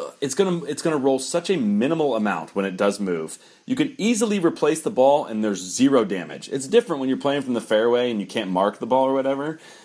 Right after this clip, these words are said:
That, um, that, that I could see that making sense to be penalized there, but on the green, it ju-, it makes absolutely no sense. Even if the player did cause it, it's not intentional,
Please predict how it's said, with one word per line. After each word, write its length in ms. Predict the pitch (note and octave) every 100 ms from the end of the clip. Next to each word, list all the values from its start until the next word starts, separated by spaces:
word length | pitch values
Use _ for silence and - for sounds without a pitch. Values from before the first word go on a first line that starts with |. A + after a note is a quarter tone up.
| _ -
That, 320 | G2+ G2 -
um, 420 | G#2+ G#2 F#2+ F#2
that, 280 | F#2+ G2 G#2+
that 100 | G#2
I 100 | G2+
could 140 | G2 -
see 160 | B2+
that 300 | A#2 G#2 F#2+
making 300 | G2 G2+ G#2
sense 360 | F#2 F3 D#3 -
to 80 | G2
be 80 | G2+
penalized 600 | - G#3 B2 F#2 F2 G2+
there, 200 | E2+ E2+
but 220 | F2+ F2+ - - -
on 200 | D3+ F#3+
the 80 |
green, 560 | C#3+ C3 G3+ A3+ F3 E3
it 140 | C#3
ju-, 100 | D#3 -
it 220 | E3+ E3+
makes 240 | G3 G3 -
absolutely 520 | A3+ G3+ G#3+ F3 F#3+
no 160 | G3
sense. 440 | F#3+ - G#3+ C3+ -
Even 440 | G#2+ C3 F#3+ G#3+
if 100 | G#3+
the 80 | F#3+
player 340 | - F3 E3+
did 320 | B2 G2 E3 E3
cause 320 | - D#3 B2
it, 160 | A#2
it's 200 | G2 -
not 260 | A#2+ C3+ C#3
intentional, 800 | A#2 G#2 - D#3+ - G2+ F2 G#2